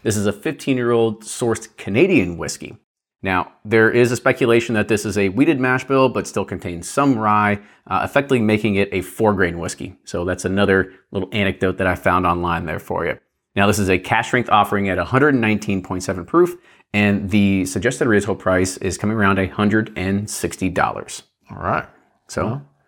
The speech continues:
Speaker 2: let's dive in.
Speaker 1: Yeah, let's get on with the nose here.
Speaker 2: Uh, you say wheated, but man, there's a prominent rye note.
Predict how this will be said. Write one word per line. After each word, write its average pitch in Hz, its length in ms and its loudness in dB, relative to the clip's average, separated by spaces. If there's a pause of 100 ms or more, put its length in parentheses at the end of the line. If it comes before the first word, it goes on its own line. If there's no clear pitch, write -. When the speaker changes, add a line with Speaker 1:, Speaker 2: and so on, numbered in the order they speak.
Speaker 2:
let's - 120 -20
dive 101 240 -6
in. 110 260 -2
Speaker 1:
Yeah, 120 140 4
let's 117 160 0
get - 240 -2
on 117 120 2
with 120 120 0
the 120 60 2
nose 123 220 4
here. 87 280 0 (1600)
Speaker 2:
Uh, - 240 -14
you 90 80 -14
say 110 220 -8
wheated, 92 380 -6
but - 260 -20
man, 101 200 -8
there's 95 200 -10
a - 80 -10
prominent 98 540 0
rye 98 180 0
note. 92 300 -10